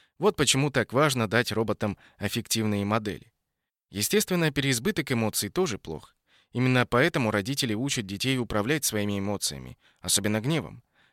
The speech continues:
Мы говорим об эмоциональном интеллекте как о способности справляться со своими эмоциями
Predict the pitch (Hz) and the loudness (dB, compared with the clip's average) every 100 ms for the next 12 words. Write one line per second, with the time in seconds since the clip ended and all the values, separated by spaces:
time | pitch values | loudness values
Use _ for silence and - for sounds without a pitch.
0 | - 120 160 117 123 127 151 160 - 120 | -6 0 0 0 0 2 2 -2 -4 -6
1 | - 131 127 - 120 135 147 135 - 123 | -4 -2 0 2 2 2 2 0 -2 -4
2 | - 131 160 - 110 131 - 127 - 123 | -2 -2 -2 -4 -2 -2 -2 -4 -2 0
3 | - 151 147 135 131 - 123 107 135 151 | 0 0 -2 -2 -2 -2 -2 0 0 0
4 | - 120 117 - 127 120 110 143 156 147 | -2 -2 -2 0 0 0 0 -2 -2 -2
5 | 135 | -2